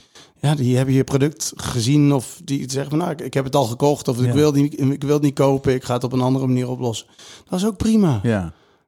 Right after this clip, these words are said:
Speaker 1: Dat
Speaker 2: Ja.
Speaker 1: is ook prima. Mensen zijn heel erg bang om mensen kwijt te raken in een maillijst.
Speaker 2: Ja.
Speaker 1: Maar ja, ja.
Speaker 2: Ja, precies.
Speaker 1: <laughs> Daarvan zeggen wij van, nou, die hebben misschien een andere oplossing of, eh, ik, ik weet het niet. Maar dat zijn juist mensen die je, je maillijst vervuilen. Die zou je niet willen bereiken.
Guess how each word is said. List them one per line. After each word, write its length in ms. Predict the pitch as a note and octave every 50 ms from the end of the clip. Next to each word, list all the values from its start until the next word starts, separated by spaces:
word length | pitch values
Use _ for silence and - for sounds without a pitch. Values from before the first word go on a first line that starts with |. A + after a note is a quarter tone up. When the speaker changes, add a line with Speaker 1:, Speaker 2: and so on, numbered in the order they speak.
| _ _ _ _
Speaker 1:
Dat 120 | - - -
Speaker 2:
Ja. 60 | F#3
Speaker 1:
is 100 | G3+ F3+
ook 120 | G3 G#3 F#3
prima. 360 | - F3+ F#3+ F3 D#3 C3 A#2+
Mensen 260 | B2 C#3+ E3 E3+ -
zijn 140 | - D#3 D3+
heel 220 | D3+ E3 F3+ F3+ F3
erg 160 | D#3+ C#3 -
bang 340 | C3+ C#3+ D#3 F3 F#3+ F3+ D#3
om 240 | - D3 C#3+ C#3+ C3+
mensen 300 | C3+ D#3 D#3+ - - C3
kwijt 260 | - C#3+ D#3+ F3+ D#3+
te 80 | E3
raken 420 | D3+ D3 C3 A#2+ A#2 A2+ - B2+ A#2+
in 100 | C3 B2+
een 120 | B2+ A#2+
maillijst. 680 | B2+ C#3 D#3 E3 D#3 C3+ A2+ G2 A2 C#3+ C3+ - - _ _
Speaker 2:
Ja. 320 | - A2+ A2+ G#2+ G2+ F#2 - _
Speaker 1:
Maar 220 | - D2 - F#2
ja, 100 | C2+ B1+ - _ _
ja. 380 | - C3+ C#3+ C#3+ A#2+ - - - - - - - - -
Speaker 2:
Ja, 180 | - A3 A#2 A2+
precies. 380 | G#2 - - - - C3+ A2
Speaker 1:
<laughs> 20 | -
Daarvan 300 | - - D3 C3 B2 A#2
zeggen 240 | B2 C#3 A2+ A#2 C3
wij 200 | D3+ E3 D#3 B2
van, 100 | C3 D#3+
nou, 320 | F3+ E3 C3+ A2+ B2 C#3+
die 80 | D#3+ D#3
hebben 180 | C3+ B2+ A#2 A2
misschien 260 | G#2+ - - A2+ A2
een 80 | A2
andere 280 | A2 A#2 C#3+ D#3 D3 D#3+
oplossing 560 | D#3 C#3+ C#3+ C#3+ C#3 - - C3 B2 A#2+ B2
of, 200 | A#2 G#2 - -
eh, 340 | A2+ G#2+ G2+ G2+ G2 A#2 A#2+
ik, 100 | A#2+ A#2+
ik 140 | - - -
weet 160 | G#2+ A2 B2+
het 100 | D#3 D3
niet. 240 | B2 A2+ C#3 E3 - - - - - - - _ _
Maar 100 | - A2+
dat 200 | B2 D3 C#3+ -
zijn 140 | - C#3 C3
juist 240 | B2+ B2+ B2+ A#2+ G#2
mensen 380 | B2+ C3+ C#3+ D3 - - A#2+
die 200 | A2+ A#2+ A#2+ A#2 A2
je, 300 | G#2 - - - G#2 G#2
je 140 | G#2+ A#2 B2
maillijst 540 | A#2+ - A#2+ C3+ C#3 C3+ B2+ G#2+ G#2+ -
vervuilen. 600 | - A2 G2+ G2+ G2 E2+ F2 A#2+ C#3 D3+ E3 -
Die 140 | - D#3 C3+
zou 200 | A2+ A#2+ B2 A#2
je 60 | A#2
niet 140 | A#2 B2+ B2
willen 220 | B2 C3 B2+ B2+ B2+
bereiken. 560 | C3+ C#3+ D#3+ F3 F#3+ F3+ C#3+ - A#2+ C#3+